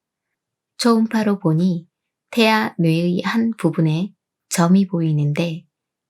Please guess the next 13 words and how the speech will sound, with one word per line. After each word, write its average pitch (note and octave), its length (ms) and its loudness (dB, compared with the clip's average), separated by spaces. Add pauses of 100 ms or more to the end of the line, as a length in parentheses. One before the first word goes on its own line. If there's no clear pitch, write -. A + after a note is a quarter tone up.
아기에게 E3+ 800 -2 (200)
심각한 A#3 680 0
유전 G3+ 320 0
질환인 E3 540 0 (400)
에드워드 G#3 480 2
증후군이 E3 800 -2
있을 F3+ 340 0
가능성이 E3 720 -2 (300)
크다는 A#3 360 0
것이었다. D#3 760 -6 (920)
정말 F#3 680 2
에드워드 G#3 500 0
증후군이라면 D#3+ 1000 -2